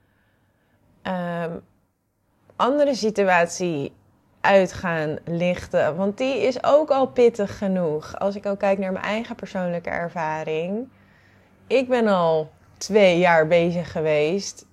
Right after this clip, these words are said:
zonder kinderen, zonder alle praktische regeldingen. Gewoon mezelf in leven houden, that's it. Maar dan met het mentale van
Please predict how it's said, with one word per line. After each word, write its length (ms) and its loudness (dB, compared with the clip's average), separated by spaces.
zonder 440 0
kinderen, 540 0
zonder 380 -2
alle 220 -4
praktische 720 -6
regeldingen. 1160 -4
Gewoon 260 -6
mezelf 340 -2
in 120 -4
leven 280 -2
houden, 360 -6
that's 300 -6
it. 340 -4
Maar 160 -2
dan 140 2
met 180 0
het 140 -8
mentale 840 -2
van 600 -4